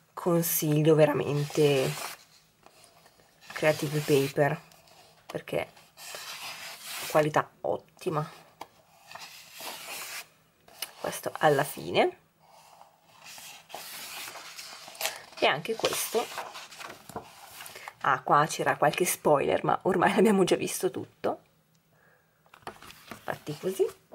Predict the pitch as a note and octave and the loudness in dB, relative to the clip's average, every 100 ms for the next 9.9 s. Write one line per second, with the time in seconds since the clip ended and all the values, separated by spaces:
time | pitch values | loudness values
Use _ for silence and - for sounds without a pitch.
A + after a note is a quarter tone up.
0 | - _ _ - - - - - - F#3 | -20 _ _ -20 -20 -20 -20 -12 -2 -2
1 | E3+ E3 E3+ F#3 E3+ - E3+ C#3+ D#3 - | 4 4 4 -2 -6 0 2 2 -2 -12
2 | - _ _ _ _ - - - - - | -20 _ _ _ _ -18 -18 -16 -12 -6
3 | F3+ E3 E3+ D#3+ D3 D#3 D#3 D#3 C#3 D#3 | 0 6 6 6 2 4 4 4 4 2
4 | D3 D#3+ C#3+ C#3+ - C3+ C4 F#4+ - - | 0 0 0 -2 0 4 4 2 -14 -16
5 | - - - - - D#3+ D#3+ D3+ D#3+ - | -18 -16 -4 2 2 2 2 2 2 4
6 | F3 A3 G#3 E3+ C#3+ D#3 D#3+ D3 C#3 C3 | 4 4 4 6 4 2 2 2 4 4
7 | B2 C#3+ C#3+ C#3+ D3 C#3+ C3+ D3+ - D3+ | 4 4 2 0 -2 -4 -4 -8 -4 -4
8 | C#3 - - B2+ D3+ E3+ A3 A#3+ - - | -4 -4 -2 2 4 6 4 0 -14 -12
9 | - C#3+ D3 D3 C3 D3+ - C3+ | -4 -2 0 2 0 0 -4 -4